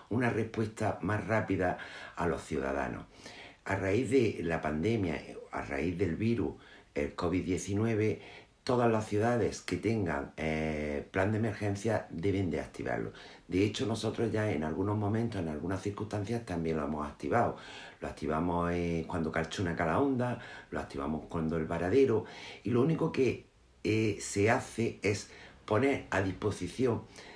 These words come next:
de, tanto de las fuerzas de seguridad, policía local, bomberos, protección civil, el departamento de, de limpieza y, en este caso, servicios sociales, todas, todos los recursos que dispone,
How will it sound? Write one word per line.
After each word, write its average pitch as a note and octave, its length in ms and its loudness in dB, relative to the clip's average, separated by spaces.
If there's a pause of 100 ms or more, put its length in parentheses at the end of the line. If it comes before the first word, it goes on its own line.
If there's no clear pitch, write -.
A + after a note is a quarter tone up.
(120)
de, G#2+ 580 2
tanto G#2 380 0
de G#2 420 4
las F2+ 220 -2
fuerzas B2 460 0
de A2+ 100 0
seguridad, G#2 640 2
policía E2+ 500 0
local, G2 580 2
bomberos, D#2+ 680 2 (260)
protección F2+ 580 0
civil, G#2+ 460 2 (360)
el F2+ 160 0
departamento F2+ 640 0
de, G#2 460 4
de G2 120 4
limpieza G2+ 840 0
y, E2 360 0
en D#2 100 0
este - 200 -2
caso, G#2+ 240 -2
servicios G2 340 -4
sociales, G2+ 260 -4 (440)
todas, D#3+ 380 6 (280)
todos C#3 320 2 (300)
los G#2 180 4
recursos C3 720 -2
que A2 120 2
dispone, B2+ 580 0